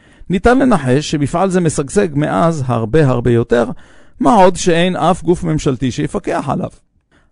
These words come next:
ההלכות העתיקות של לימוד תורה ללא עבודה הוא חטא נשכחו מזמן. זוכרים? כמו שאמר הרמב״ם, ללמוד תורה בלי לעבוד, אתה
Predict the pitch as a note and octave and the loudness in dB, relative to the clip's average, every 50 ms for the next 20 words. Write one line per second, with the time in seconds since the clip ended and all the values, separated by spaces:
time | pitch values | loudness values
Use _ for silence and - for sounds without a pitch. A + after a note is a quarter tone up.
0 | _ _ - A#2 C#3 D#3 D3+ E3 E3 D#3+ D3+ - - A#3+ - - G#3 F#3+ F3+ - | _ _ -2 2 4 4 4 4 4 4 4 4 4 2 2 0 0 -2 -2 -2
1 | - F3 - - D#3+ C#3 B2+ - - C#3 C3+ C3 C3 D3+ F#3 F#3+ E3 - E3 D3 | -4 -4 0 2 2 2 2 2 0 0 0 0 0 0 0 -2 0 0 2 2
2 | C#3 D#3 D#3 C#3+ C3+ B2 B2 B2+ C#3 D#3 D3+ C#3 B2 A2 A#2 A2+ A#2 D#3 D3+ C#3 | 4 4 4 4 4 4 2 2 2 2 2 2 0 0 -2 0 2 2 2 2
3 | A#2+ G#2+ - G2+ G#2 A2+ G#2+ - - G3 A#3+ G3 - - - - - B2 B2+ C3+ | 2 -2 -4 -4 -4 -4 -6 -6 -2 -2 -2 -2 -2 -8 -16 -12 -6 -4 -2 -2
4 | - - - A#2+ G#2+ - D3 D#3 D3+ D#3 C3 A2 A#2+ C3 C3 A#2+ G2+ D#3+ B2 - | -4 -4 -8 -8 -6 -4 -4 -4 -4 -4 -4 -4 -2 0 0 0 -2 -4 -8 -12
5 | _ _ _ _ _ _ _ _ _ - - A2 - - C#3+ E3+ G#3 A#3 A#3 G3+ | _ _ _ _ _ _ _ _ _ -8 -8 -6 -4 -2 0 0 2 2 0 -2
6 | - - _ _ - - A2+ A#2+ C3+ B2+ F3+ E3+ F3+ F3 D#3+ D#3+ D3+ D3 D3+ D3 | -4 -10 _ _ -12 -6 -4 -4 -2 0 -2 0 0 -2 -2 -2 -2 -2 -2 0
7 | C#3+ E3 D3+ B2+ G#2 F2+ - - - - - - - - _ _ _ - - A2+ | 2 2 2 2 0 -2 -6 -10 -18 -20 -20 -20 -20 -20 _ _ _ -8 -4 -2
8 | A2+ B2 D3 E3+ F#3 - G3 F3+ E3 E3 C#3+ A2 F#2+ - - G2+ G2+ A#2+ D3 D#3+ | 0 2 2 2 2 2 2 4 4 4 4 4 2 -2 -8 -6 -2 0 0 2
9 | D#3 C3+ B2+ A#2+ G#2+ B2+ D3 F#3 A3 A3 A3 - - - - - - A#2 - - | 2 2 2 2 4 4 6 4 4 2 -2 -10 -10 -10 -8 -6 -6 -4 0 0
10 | D3+ D3 D3+ | 2 2 2